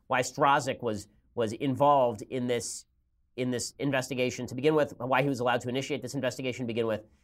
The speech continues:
if this stuff was true. So on March sixteenth, two thousand sixteen, he texted his paramour, Linda Page,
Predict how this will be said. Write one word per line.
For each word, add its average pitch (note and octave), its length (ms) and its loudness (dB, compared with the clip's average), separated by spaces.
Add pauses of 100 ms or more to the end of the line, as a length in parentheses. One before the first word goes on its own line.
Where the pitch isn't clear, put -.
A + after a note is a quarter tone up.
(120)
if A2+ 100 -6
this C#3 160 -4
stuff C3+ 340 0
was B2 220 -6
true. - 320 -4 (340)
So C#3 400 2
on C3+ 120 2
March E3 220 4
sixteenth, D#3+ 440 -4
two D#3 80 -4
thousand C#3 300 0
sixteen, D3 460 -4 (200)
he D3 100 -4
texted D3 380 0
his A2+ 160 -6
paramour, C#3+ 460 4
Linda C3 240 2
Page, G#2 440 -2